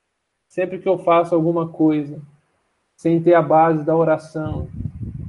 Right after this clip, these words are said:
sem ter a base da palavra de Deus, em tudo, de forma intencional, eu estou usurpando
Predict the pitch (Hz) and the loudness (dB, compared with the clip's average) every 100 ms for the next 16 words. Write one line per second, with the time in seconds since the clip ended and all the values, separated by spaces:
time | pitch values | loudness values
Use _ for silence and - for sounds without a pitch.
0 | - - 160 156 165 156 156 165 160 151 | -12 -6 -4 0 -2 2 2 2 0 -4
1 | 151 156 151 156 156 147 156 143 151 151 | -2 -2 0 0 0 -4 -6 -4 -4 -4
2 | 143 - - - - - - - - 170 | -8 -10 -14 -16 -16 -12 -12 -12 -10 -8
3 | 175 - 175 185 160 143 147 156 160 170 | -8 -8 -8 -8 -10 -10 -10 -6 -4 -4
4 | 170 185 175 180 175 - 175 156 143 151 | -6 -8 -6 -8 -8 -8 -6 -6 -6 -6
5 | 165 170 _ _ _ _ _ _ _ - | -8 -12 _ _ _ _ _ _ _ 2
6 | 170 175 - 175 208 190 202 160 - - | 2 2 4 4 4 -2 -6 -8 -6 -2
7 | 180 190 175 139 | 0 0 -2 -6